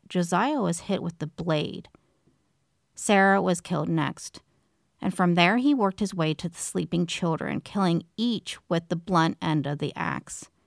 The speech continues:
He reportedly went back to the parents' room for a little more bludgeoning,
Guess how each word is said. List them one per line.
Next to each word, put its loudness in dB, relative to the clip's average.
He -2
reportedly 2
went 2
back 2
to -10
the -2
parents' -2
room 0
for -4
a -2
little 2
more 4
bludgeoning, -2